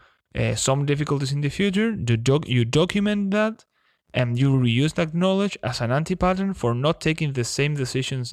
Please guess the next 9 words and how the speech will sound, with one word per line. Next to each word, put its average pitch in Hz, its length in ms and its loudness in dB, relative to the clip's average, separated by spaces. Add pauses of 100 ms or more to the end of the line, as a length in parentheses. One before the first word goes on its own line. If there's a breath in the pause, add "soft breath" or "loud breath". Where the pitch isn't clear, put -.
again 156 420 -2 (340 loud breath)
or 160 200 4
for 135 320 2
preventing 135 680 -2
others 160 320 2
from 117 200 -4
taking 147 320 -2
those 123 180 -2
decisions. 95 600 -6